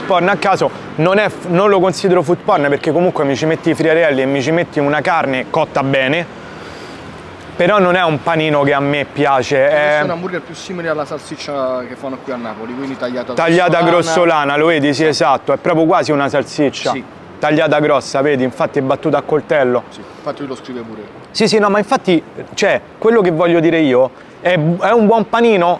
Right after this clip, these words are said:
Speaker 1: Sì. Ti piace? Cioè, mi piace a me? No.
Speaker 2: Sono d'accordo, tra i due per me quello è superiore.
Speaker 1: Quello sì, anche io lo trovo superiore. Dopodiché la composizione è giusta, il panino non scappa, però appunto no, troppi friarelli che gli danno un-, troppo una nota d'amaro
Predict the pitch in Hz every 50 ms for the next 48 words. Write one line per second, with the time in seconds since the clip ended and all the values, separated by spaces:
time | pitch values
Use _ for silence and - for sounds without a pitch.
0 | - - - - - - 190 175 139 - - - - - - - - - - 143
1 | 156 165 - - - 208 226 220 156 208 240 240 226 208 170 - 190 202 196 208
2 | 202 156 - - - - - 151 147 143 165 185 180 208 202 185 196 202 208 202
3 | 170 151 143 143 135 - - - - - - - - - - - - - - -
4 | - - 165 165 175 170 - 208 165 131 139 139 156 202 208 160 147 151 156 143
5 | 139 139 131 117 - - 113 113 107 101 95 92 - - - - - - - 247
6 | 262 214 160 139 - 135 113 104 - - 143 156 - - 165 147 131 123 117 120
7 | 120 117 117 107 120 117 117 113 110 104 104 101 - - - - - - - -
8 | - - - - - - - - - 156 170 175 196 196 233 240 269 208 165 147
9 | 151 170 - - 185 170 165 202 - - 240 202 175 160 135 180 196 180 - -
10 | 160 - - 185 196 208 185 165 156 156 143 - - - 180 156 135 - - 143
11 | 139 151 202 208 170 - - 180 156 127 - 151 151 156 160 156 156 160 151 -
12 | - - 214 214 - - 220 202 - 185 190 190 208 214 202 185 151 160 156 156
13 | 156 151 156 156 156 160 160 147 - 175 202 - - 180 170 165 170 175 170 165
14 | 170 170 170 180 190 190 196 202 202